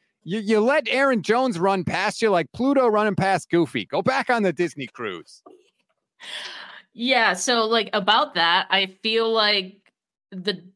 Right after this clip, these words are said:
Speaker 2: you, Kyle left the door open for, for Tig to
Speaker 1: Yeah.
Speaker 2: potentially play in the game, which I was obviously, um, happy by. I think we all kind of were. I was wanting to put the slide up, but my,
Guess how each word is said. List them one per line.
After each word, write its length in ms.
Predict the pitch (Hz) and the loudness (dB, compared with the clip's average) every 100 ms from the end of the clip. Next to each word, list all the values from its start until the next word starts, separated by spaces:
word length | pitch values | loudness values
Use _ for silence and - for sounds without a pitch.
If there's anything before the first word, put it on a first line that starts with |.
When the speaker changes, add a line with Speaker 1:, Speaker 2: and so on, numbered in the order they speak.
| _ _ | _ _
Speaker 2:
you, 220 | 156 202 | -12 -10
Kyle 340 | 190 202 294 349 | -2 0 0 -2
left 180 | 370 | -2
the 60 | 370 | -4
door 200 | 349 339 | -2 0
open 480 | 339 359 254 139 151 | 0 0 -4 -4 -10
for, 480 | - 226 214 202 185 | -6 -4 -2 -4 -6
for 160 | 202 | -8
Tig 560 | 190 - 226 220 190 185 | -6 -2 0 0 -8 -14
to 160 | - 208 | -8 -4
Speaker 1:
Yeah. 160 | 123 214 | -2 -4
Speaker 2:
potentially 580 | 185 208 190 196 175 | -6 -8 -8 -6 -6
play 400 | 165 180 180 156 | -6 -4 -2 -2
in 440 | 143 156 160 156 - - | -4 -10 -10 -12 -12 -14
the 80 | |
game, 460 | 156 151 156 143 139 | -8 -6 -6 -6 -8
which 340 | 147 123 - - - | -10 -8 -10 -10 -8
I 460 | 151 160 156 156 - | -4 -2 -2 -6 -10
was 560 | 143 147 139 - - - _ _ 127 | -10 -10 -10 -14 -18 -20 _ _ -14
obviously, 680 | - 131 - 135 113 127 _ _ _ _ _ - | -12 -14 -14 -12 -10 -12 _ _ _ _ _ -20
um, 240 | - - - - | -18 -16 -20 -10
happy 400 | 220 185 147 123 | -8 -6 -8 -10
by. 440 | 127 127 131 - | -8 -6 -6 -6
I 60 | 160 | -10
think 340 | - 170 - | -8 -8 -10
we 220 | 156 147 - | -10 -8 -4
all 180 | 151 | -6
kind 260 | 160 - 135 | -6 -6 -8
of 140 | 123 | -8
were. 240 | 135 135 143 | -6 -6 -6
I 60 | |
was 160 | 180 - | -10 -14
wanting 280 | 190 185 156 | -8 -6 -6
to 40 | |
put 160 | 147 151 | -8 -12
the 80 | - | -12
slide 280 | - 95 104 | -8 -6 -6
up, 160 | 95 | -8
but 140 | 87 - | -12 -10
my, 260 | 113 82 | -8 -8